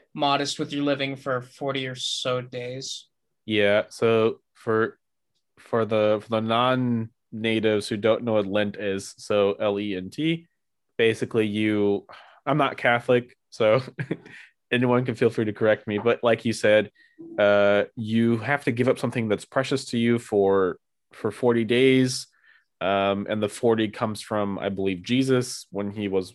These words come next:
Speaker 2: wandering through the desert for forty days and forty nights, I believe.
Speaker 1: I believe that's right.
Speaker 2: Yeah. And Mardi Gras literally means Fat Tuesday. Or sorry, it means Tuesday Fat, because mardi is mar-, is,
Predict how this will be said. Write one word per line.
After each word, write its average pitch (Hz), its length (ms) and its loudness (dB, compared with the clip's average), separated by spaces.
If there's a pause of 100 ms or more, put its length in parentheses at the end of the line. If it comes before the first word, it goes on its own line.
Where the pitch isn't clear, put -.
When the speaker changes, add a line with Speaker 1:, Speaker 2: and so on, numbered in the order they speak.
(140)
Speaker 2:
wandering 104 460 0
through 95 140 -10
the 98 100 -6
desert 151 420 2
for 120 280 2
forty 120 300 0
days 117 300 -2
and 117 140 -6
forty 120 240 0
nights, 113 600 -4 (120)
I 95 80 -6
believe. 135 260 0
Speaker 1:
I - 40 2
believe 147 140 -2
that's 143 200 -6
right. 165 260 -4 (320)
Speaker 2:
Yeah. 113 280 2 (720)
And 123 520 2
Mardi 135 340 2
Gras 120 300 6
literally 113 400 2
means 104 260 -4
Fat - 320 -2
Tuesday. 101 440 -6 (440)
Or 123 140 4
sorry, 110 340 2
it 107 60 -4
means 107 280 -6 (180)
Tuesday 117 280 0
Fat, 98 320 -4
because 117 340 -6 (200)
mardi 110 760 -4
is 110 200 -2
mar-, 113 300 0
is, 110 420 2